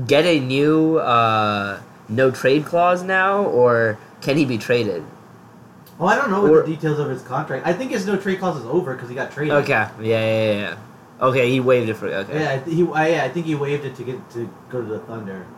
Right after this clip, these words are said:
Speaker 1: Yeah.
Speaker 2: Um, I think that, I think this t-, these guys could probably come together for a big game, like they did for the Warriors. I don't know if they could come together for, like, the Mavs.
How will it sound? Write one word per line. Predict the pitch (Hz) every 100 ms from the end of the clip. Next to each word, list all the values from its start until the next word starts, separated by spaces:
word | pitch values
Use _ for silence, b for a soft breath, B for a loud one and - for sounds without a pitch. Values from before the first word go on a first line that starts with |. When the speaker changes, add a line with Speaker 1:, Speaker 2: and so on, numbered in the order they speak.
| -
Speaker 1:
Yeah. | 107 101 101 104 -
Speaker 2:
Um, | 139 139 131 131
I | 156
think | 175 240 214
that, | 214 - -
I | 165
think | 156 - 214 202 -
this | 190 -
t-, | - 151 -
these | 160 214
guys | 226 208
could | 190
probably | 190 175
come | 170 165
together | 131 143 143
for | 139
a | 107
big | - 131 113
game, | 117 123 123 - - - -
like | 131 127
they | 135
did | 139
for | 131
the | 123
Warriors. | 123 127 143 151 156 156 - - - - -
I | 190
don't | 202
know | 190
if | 165
they | 170
could | 156
come | 151
together | 151 139 143
for, | 135 139
like, | 117 107 - - - - -
the | 113
Mavs. | 117 107 - 101 - -